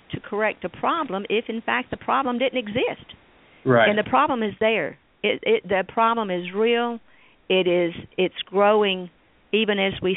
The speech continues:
Speaker 1: speak. Um, the great divide between rural and urban,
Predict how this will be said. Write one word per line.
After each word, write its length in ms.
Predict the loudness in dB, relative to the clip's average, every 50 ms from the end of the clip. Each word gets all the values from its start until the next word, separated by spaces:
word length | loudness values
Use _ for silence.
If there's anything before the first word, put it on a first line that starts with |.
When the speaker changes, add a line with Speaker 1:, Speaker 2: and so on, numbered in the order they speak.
| -4 -4
Speaker 1:
speak. 380 | -2 0 2 2 2 0 -4 -8 -14 -20 -20 _ _ _ _ _ _ _ _
Um, 520 | 2 4 4 4 4 4 2 2 0 -4 -10 _
the 200 | -8 -4 -4 -2
great 340 | 2 4 4 4 2 0 -2
divide 560 | -6 -2 0 2 2 2 2 2 2 0 0
between 380 | -4 -6 -6 -4 -4 -4 -4 -4
rural 460 | -4 -2 -2 0 0 0 0 0 0
and 120 | -2 -4 -2 -2
urban, 440 | 0 0 0 0 -2 -2 -2 -4